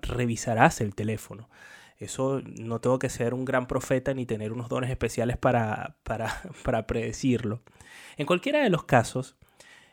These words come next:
me tomé un café con Morela cuando la des-, desvirtualicé. Y,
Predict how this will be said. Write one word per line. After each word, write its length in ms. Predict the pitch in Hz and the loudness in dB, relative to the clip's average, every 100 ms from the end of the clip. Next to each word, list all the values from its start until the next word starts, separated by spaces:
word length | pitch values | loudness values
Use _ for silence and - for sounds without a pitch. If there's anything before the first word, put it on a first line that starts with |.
| _ _ _ - | _ _ _ -8
me 1040 | 135 147 151 147 143 139 135 135 131 127 | -2 0 2 2 2 2 0 0 -2 -4
tomé 160 | 131 160 | -2 -2
un 100 | 220 | 0
café 320 | 170 - 185 | 0 4 4
con 220 | - 107 | 4 2
Morela 460 | 104 117 131 104 - _ _ _ _ | 4 6 8 6 -2 _ _ _ _
cuando 260 | - 117 113 | -10 -6 -4
la 140 | 113 | -4
des-, 180 | 110 107 | -6 -4
desvirtualicé. 920 | 113 131 113 - 107 101 156 143 175 _ _ _ _ _ _ _ - _ | -4 -2 -2 -2 -2 2 2 2 -2 _ _ _ _ _ _ _ -20 _
Y, 280 | 156 185 185 | -2 0 0